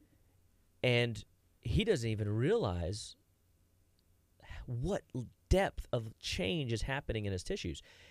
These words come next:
And, and so we have to kinda, as he gets better and his actually physical output energy starts rising, we're gonna have to slow that boy down,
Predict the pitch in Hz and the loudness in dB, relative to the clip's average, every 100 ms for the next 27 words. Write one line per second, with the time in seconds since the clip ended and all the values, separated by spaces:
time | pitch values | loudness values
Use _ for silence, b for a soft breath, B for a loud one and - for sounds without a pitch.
0 | b b _ - 151 143 - 135 123 131 | b b _ 2 2 2 0 0 0 0
1 | 120 98 185 131 - 123 110 - _ _ | 2 2 2 0 0 2 0 -4 _ _
2 | _ - 131 156 170 135 151 - - - | _ 0 2 4 2 0 0 0 -14 -6
3 | 113 147 180 113 110 101 117 123 107 - | 2 4 4 2 2 2 0 0 -4 -6
4 | - _ - 147 139 127 - 117 139 139 | -20 _ 2 2 2 -6 -2 -2 0 0
5 | - 127 117 110 - 117 90 101 98 131 | 0 -4 -4 -4 -2 -2 0 -2 0 -2
6 | 165 220 b b b - 123 220 - 107 | -4 -10 b b b -4 -2 0 -2 -2
7 | 120 110 165 107 95 120 202 | 0 0 0 -2 0 -2 -4